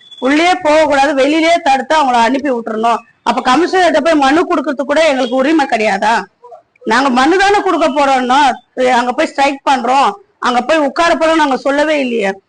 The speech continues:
நாங்க மனு கொடுக்க போறோம்ன்ற, எங்களுக்கு கமிஷனர் தானே பெரிய அதிகாரி,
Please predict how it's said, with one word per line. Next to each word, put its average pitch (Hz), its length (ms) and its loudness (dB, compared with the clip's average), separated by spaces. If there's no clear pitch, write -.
நாங்க 247 280 -2
மனு 294 280 2
கொடுக்க 359 300 0
போறோம்ன்ற, 240 520 0
எங்களுக்கு 285 300 -2
கமிஷனர் 302 520 0
தானே 320 200 0
பெரிய 277 560 0
அதிகாரி, 233 600 -2